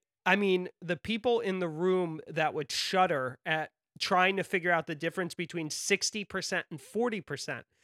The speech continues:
And, uh, look, I'm not trying to be insulting to anyone. We, we all have different, different reactions, right, to, to different things. But I just, I would look around and say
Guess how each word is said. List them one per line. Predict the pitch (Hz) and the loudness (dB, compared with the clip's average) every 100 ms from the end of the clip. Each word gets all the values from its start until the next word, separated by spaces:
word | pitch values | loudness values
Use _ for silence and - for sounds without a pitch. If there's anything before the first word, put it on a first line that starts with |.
| _ _ | _ _
And, | - 208 - - | 0 2 0 -2
uh, | 220 214 _ - | 0 -2 _ 4
look, | 320 247 | 8 8
I'm | 190 | 8
not | 196 247 | 6 4
trying | - 233 214 | 6 4 4
to | |
be | 185 | 2
insulting | 175 160 233 214 170 | 0 0 0 2 0
to | 147 | 0
anyone. | 143 165 208 | -2 -2 -2
We, | 208 180 | 2 2
we | 180 175 | 2 4
all | 165 | 4
have | 165 151 | 2 -2
different, | 165 160 147 165 | -2 -2 -6 -8
different | 165 160 | -6 -4
reactions, | 143 156 180 - 147 143 | 0 4 4 2 -8 -4
right, | 156 160 | -4 -4
to, | - 151 147 _ _ _ | -4 -4 -6 _ _ _
to | 170 | -6
different | 160 175 170 - | -2 0 -2 0
things. | 277 262 165 156 | 4 6 4 -4
But | 147 170 156 _ _ - _ - | 0 2 2 _ _ -20 _ 2
I | 190 | 4
just, | 208 226 - - | 6 4 0 -2
I | 185 | 0
would | 196 | 0
look | 202 208 | 0 2
around | 185 208 226 | 2 4 2
and | 185 | -2
say | - 165 151 | 0 0 0